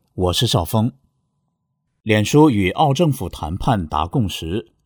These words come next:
将解封澳洲新闻。脸书已经和澳洲政府达成共识，将在数天内陆续解封澳洲新闻媒体的脸书页面，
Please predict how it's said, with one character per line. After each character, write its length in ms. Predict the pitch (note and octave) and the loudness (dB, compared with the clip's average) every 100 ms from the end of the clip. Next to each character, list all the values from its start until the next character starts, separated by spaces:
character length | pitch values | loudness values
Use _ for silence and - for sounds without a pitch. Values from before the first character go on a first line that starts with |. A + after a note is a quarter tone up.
| _ | _
将 300 | - B2+ C3+ | 2 4 4
解 260 | C3 F2+ D2 | 2 -2 -2
封 180 | B2 - | -2 0
澳 220 | C#3 F#2+ | 0 0
洲 160 | F2+ | -2
新 200 | F2+ G2+ | -4 -4
闻。 300 | D#2+ C#2 G2 - _ _ _ _ _ _ _ _ _ | -4 -6 -10 -12 _ _ _ _ _ _ _ _ _
脸 200 | G#2+ G#2+ | 0 0
书 220 | - D3 | 4 4
已 140 | A2+ G2+ | 4 2
经 180 | C#3 | 0
和 180 | C3+ F#2 | 0 -2
澳 220 | A2+ C#3+ | 0 0
洲 160 | - C#3+ | 2 0
政 180 | E3 B2+ | 0 -2
府 220 | F2+ D2+ | -4 -6
达 180 | - F2+ | -2 -2
成 160 | F#2+ | -2
共 200 | F#2+ A2 | -4 -4
识， 360 | E2+ E2+ D#2+ - _ _ _ | -4 -6 -6 -8 _ _ _
将 180 | - B2 | 0 2
在 160 | A#2 | 2
数 220 | G2+ D#3 A2+ | 0 -2 0
天 220 | B2 C3+ | 2 2
内 280 | A#2 C#2+ - _ - | 2 0 -8 _ 2
陆 180 | D#3+ | 2
续 160 | C3+ B2 | 4 0
解 220 | - C#2 | -2 -4
封 180 | - B2+ - | 0 0 2
澳 180 | C#3+ G#2 | 0 0
洲 180 | B2+ | 0
新 200 | C3 C#3 | 0 0
闻 140 | C3+ A2 | 2 2
媒 120 | G#2+ | 0
体 180 | C3+ D#2+ | -2 -6
的 120 | E2 | -6
脸 220 | F2+ C#2+ | -6 -8
书 180 | - G2+ | -6 -4
页 140 | G2+ | -2
面， 280 | F2+ G2+ E2+ | -2 -4 -4